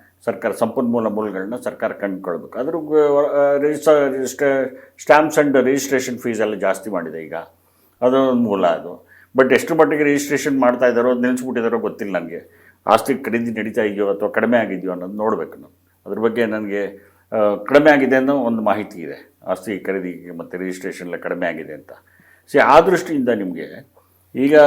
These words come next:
ಕೊಡ್ತಾ ಇರೋ ದುಡ್ಡು ಏನೂ ಅಲ್ಲ.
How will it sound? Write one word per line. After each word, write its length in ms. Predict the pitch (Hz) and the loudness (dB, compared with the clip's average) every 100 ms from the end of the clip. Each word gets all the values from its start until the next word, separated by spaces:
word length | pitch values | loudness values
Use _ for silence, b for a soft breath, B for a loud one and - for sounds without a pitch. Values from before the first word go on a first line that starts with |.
| 139 123 | 8 2
ಕೊಡ್ತಾ 300 | - 135 135 | 0 2 8
ಇರೋ 680 | 165 156 147 139 131 131 123 | 10 10 8 4 4 2 4
ದುಡ್ಡು 340 | 139 139 151 | 2 2 0
ಏನೂ 280 | 123 135 180 | 4 4 6
ಅಲ್ಲ. 420 | 120 78 - - | 2 2 -10 -20